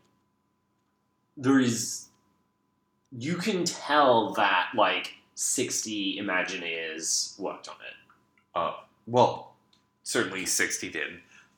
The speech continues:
Speaker 2: Four primary Imagineers
Speaker 1: Right.
Speaker 2: worked
Speaker 1: And
Speaker 2: on
Speaker 1: then
Speaker 2: it.
Speaker 1: it was just like, "Oh, here's my idea."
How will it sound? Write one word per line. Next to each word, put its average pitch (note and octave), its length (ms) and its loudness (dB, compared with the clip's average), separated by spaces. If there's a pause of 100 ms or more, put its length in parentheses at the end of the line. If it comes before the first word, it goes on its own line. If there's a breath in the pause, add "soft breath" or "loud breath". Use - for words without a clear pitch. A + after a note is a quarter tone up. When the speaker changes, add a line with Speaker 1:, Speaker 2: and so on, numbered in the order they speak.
Speaker 2:
Four A2 360 6
primary F2+ 640 6
Imagineers E2+ 260 2
Speaker 1:
Right. E2+ 320 8
Speaker 2:
worked D#2 260 -2
Speaker 1:
And B2+ 100 6
Speaker 2:
on B2+ 40 4
Speaker 1:
then B2 220 8
Speaker 2:
it. A#2+ 80 4
Speaker 1:
it - 20 2
was A2 160 0
just G#2+ 160 -4
like, G#2 320 4
"Oh, D3 340 10
here's B2+ 200 2
my D3+ 260 6
idea." F#2+ 240 0